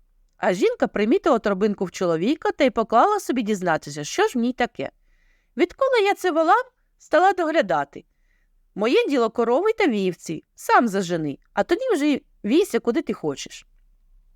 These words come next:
Заставив чоловік у хаті торбину та й заходився поратися біля волів.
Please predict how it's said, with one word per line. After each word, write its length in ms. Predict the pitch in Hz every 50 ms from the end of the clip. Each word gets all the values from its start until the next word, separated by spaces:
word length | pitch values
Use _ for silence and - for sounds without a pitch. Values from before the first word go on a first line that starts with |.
| _ _ _
Заставив 500 | 160 208 262 - - 392 453 453 320 214
чоловік 380 | - - 220 208 208 202 -
у 40 | 185
хаті 260 | - - 185 - 180
торбину 600 | 147 - 160 147 143 151 190 330 466 440 381 370
та 140 | 330 - 247
й 60 | 233
заходився 540 | 202 180 175 - - 427 - 349 277 - 262
поратися 540 | 196 - - 240 269 269 214 226 214 - 226
біля 280 | 190 190 208 196 196 180
волів. 380 | 175 165 156 147 143 - _